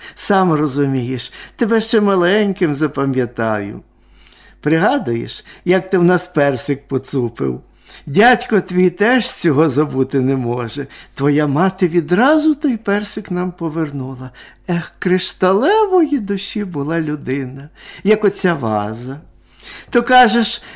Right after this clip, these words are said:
один твій приятель ногу собі зламав. Ну, ти вже, Петрику, будь ласка, повтори цю історію,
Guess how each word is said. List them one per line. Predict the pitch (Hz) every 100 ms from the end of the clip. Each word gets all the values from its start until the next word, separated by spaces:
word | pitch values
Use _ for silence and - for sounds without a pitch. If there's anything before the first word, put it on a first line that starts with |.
| -
один | 214 196 233 214
твій | 220 214
приятель | 190 220 226 214 226
ногу | 226 233 262 220 196
собі | - 151 160
зламав. | 143 147 143 135 127 156 196
Ну, | 208 226 196
ти | 202
вже, | 170 180
Петрику, | 185 165 165 170 165 175
будь | 220 127
ласка, | 104 95 92 - - 127 120 - - - -
повтори | 277 233 - 254 240
цю | 214 -
історію, | 165 160 - 202 196 170 170